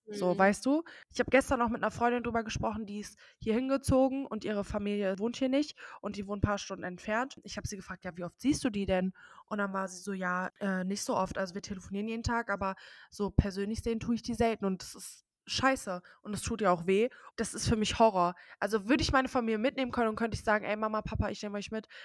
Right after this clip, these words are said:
Speaker 1: meine Katze, mein Hund und wir ziehen nach keine Ahnung wohin", dann würde ich's machen. Aber ich bräuchte die immer,
Speaker 2: Ja.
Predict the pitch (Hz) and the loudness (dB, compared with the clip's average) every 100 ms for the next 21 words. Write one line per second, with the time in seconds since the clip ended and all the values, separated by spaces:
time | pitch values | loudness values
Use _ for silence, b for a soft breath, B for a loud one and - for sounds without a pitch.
0 | B 196 190 220 202 202 196 196 208 214 | B -6 -4 -4 -4 -4 -4 -2 -2 -4
1 | B B B - 196 196 180 - - - | B B B -2 2 4 4 0 -8 -20
2 | - - 214 202 190 - 196 175 214 220 | -12 -4 -2 0 -2 0 0 2 2 2
3 | 196 196 220 B B B _ - 214 240 | 2 2 0 B B B _ 4 4 4
4 | 190 - 202 190 170 170 196 - 202 - | -2 -2 -2 -2 -2 0 0 4 4 2
5 | 180 190 190 180 165 | -4 0 4 4 4